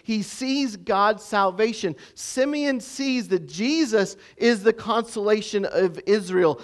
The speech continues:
that he's been waiting for, that we read back in verse twenty-five. In Jesus, he sees their hope of deliverance.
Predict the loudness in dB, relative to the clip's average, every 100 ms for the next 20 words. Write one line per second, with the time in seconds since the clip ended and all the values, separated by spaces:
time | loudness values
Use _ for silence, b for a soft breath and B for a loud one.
0 | B 2 2 2 0 0 2 0 0 0
1 | 0 0 -2 -4 0 2 2 0 -2 0
2 | 2 2 0 -2 -4 -2 -2 -4 -12 b
3 | -10 -6 -6 -6 -8 -4 0 2 0 -4
4 | -12 _ B B 2 2 -2 0 2 2
5 | 2 2 0 -8 B -6 -4 -4 -4 -4
6 | 0 0 2 2 0 2 2 4 0 4
7 | 6 6 2 -2